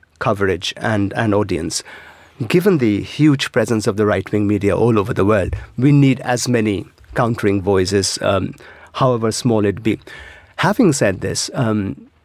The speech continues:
and my, my, my general concern with, um, you know, um,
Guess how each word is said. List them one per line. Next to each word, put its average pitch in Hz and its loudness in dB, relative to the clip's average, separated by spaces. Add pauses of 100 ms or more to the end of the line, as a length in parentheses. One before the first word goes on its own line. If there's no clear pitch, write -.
(100)
and 120 2
my, 123 4
my, 117 2
my 101 0 (800)
general 160 2
concern 120 -2
with, 139 -2 (220)
um, 104 -2 (1900)
you 131 0
know, 104 0
um, 104 0